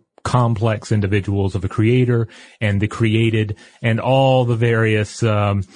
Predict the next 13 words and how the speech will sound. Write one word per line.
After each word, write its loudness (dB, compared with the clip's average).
<laughs> -
uh, -4
interpretations 0
of -4
that -2
that -4
flow -2
both -4
religiously, -2
scientifically, -4
and -6
purely -4
cultural. -8